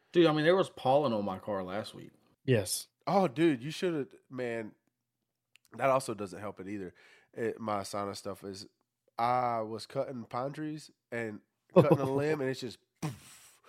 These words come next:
Speaker 3: exploded in my face. I'm like, <laughs> "Yay, I love this for me."
Speaker 2: <laughs>
Speaker 3: It's so bad.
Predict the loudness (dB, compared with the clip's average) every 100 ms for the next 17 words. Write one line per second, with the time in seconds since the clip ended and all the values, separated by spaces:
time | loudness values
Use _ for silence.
0 | -20 -6 -2 -2 -2 -4 0 2 2 -4
1 | -6 -6 -4 -6 -4 -6 -4 -6 -8 -16
2 | -20 _ _ _ _ -20 -20 -20 -16 -6
3 | -2 -2 -2 -4 -6 -18 _ -20 _ -6
4 | 4 4 4 -4 -4 -8 -2 -2 -2 -10
5 | _ _ _ _ 2 2 8 8 8 6
6 | 2 2 -10 -4 -2 -2 -2 -4 -2 0